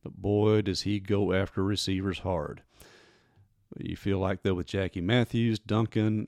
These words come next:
and either Green or Ellington, your first rotation strong. I mentioned Dylan Lawrence as a second group, Sean Preston.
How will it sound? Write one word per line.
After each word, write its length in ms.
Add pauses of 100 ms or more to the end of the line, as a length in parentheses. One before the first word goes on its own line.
and 320
either 240
Green 320
or 80
Ellington, 540
your 140
first 340
rotation 480
strong. 580
I 80
mentioned 380
Dylan 340
Lawrence 460
as 100
a 60
second 380
group, 280
Sean 380
Preston. 640